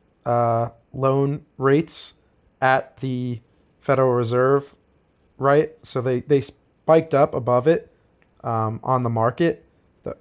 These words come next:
like, there's types of loans that compete with the Fed funds rate, and, um, those loans spiked up to, like, eight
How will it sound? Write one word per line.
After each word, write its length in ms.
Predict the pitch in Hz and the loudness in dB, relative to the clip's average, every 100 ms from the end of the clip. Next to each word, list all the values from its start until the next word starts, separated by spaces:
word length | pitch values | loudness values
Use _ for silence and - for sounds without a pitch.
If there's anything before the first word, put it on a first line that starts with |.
| - | -6
like, 260 | 120 - _ - | -6 -8 _ -8
there's 280 | - 156 - | 2 2 2
types 300 | - 190 - | 2 2 2
of 80 | 175 | 0
loans 260 | 147 143 127 | 0 0 -2
that 140 | 117 | -6
compete 400 | 127 107 135 - | -6 -8 -10 -8
with 160 | 120 - | -12 -6
the 280 | 113 110 107 _ _ _ _ _ _ _ _ _ | -6 -6 -8 _ _ _ _ _ _ _ _ _
Fed 280 | - 135 | 0 0
funds 280 | - 127 123 | 0 -2 0
rate, 240 | 139 151 - - - - - _ - | 2 2 0 -14 -18 -20 -20 _ -4
and, 480 | 123 120 117 107 - _ _ _ _ | -2 -2 -4 -6 -10 _ _ _ _
um, 360 | - 113 107 104 | -2 0 0 0
those 320 | 131 151 143 | 4 4 4
loans 480 | 135 135 131 120 - _ _ | 0 -2 -4 -8 -16 _ _
spiked 400 | - - 135 113 | -8 0 0 2
up 200 | 131 - | -2 -2
to, 80 | 127 | -4
like, 200 | 117 - | -4 -4
eight 260 | 139 139 | -4 -4